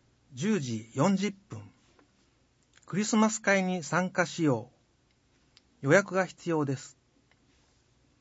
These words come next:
吉見園保育園、九四三、七八零一。月曜日から金曜日。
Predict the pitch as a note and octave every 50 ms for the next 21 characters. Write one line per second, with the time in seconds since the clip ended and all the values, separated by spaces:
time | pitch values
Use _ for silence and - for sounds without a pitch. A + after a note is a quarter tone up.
0 | _ _ _ _ _ _ _ _ _ _ _ _ _ _ _ _ _ _ - D3+
1 | D3+ D3 - A3+ A3+ A3+ A3+ A3+ A3+ A3+ A3 G#3 - G3+ F#3+ F#3+ F#3+ - F3+ D#3
2 | B2 A2 A2 - _ _ _ _ _ _ _ _ _ _ _ _ _ _ _ _
3 | _ _ _ _ _ _ _ _ - - G#3 A3+ A#3+ A#3+ A#3+ A#3 A3+ G3+ D#3 B2
4 | - - C3+ B2 A2+ G#2+ G#2+ A2 _ _ _ _ _ _ _ _ _ _ _ _
5 | _ _ _ _ _ - B2+ C#3+ E3 G3+ G#3+ G#3+ A3 A3 A3 - D3+ C3+ G#2+ A#2
6 | B2+ C#3 C3+ C3 B2+ B2 - - - - _ _ _ _ _ _ _ _ _ _
7 | _ _ _ _ _ _ _ _ _ _ _ _ - C#3 C#3 C#3+ - A#3 B3 C4
8 | B3 G3+ D3+ C3+ - C3+ B2 A#2 A2 A2+ A#2+ - _ _ _ _ _ _ _ _
9 | _ _ - - D#3+ F3 G3 G3+ G#3 G3+ F3+ C#3 A2 A2 A2 G2+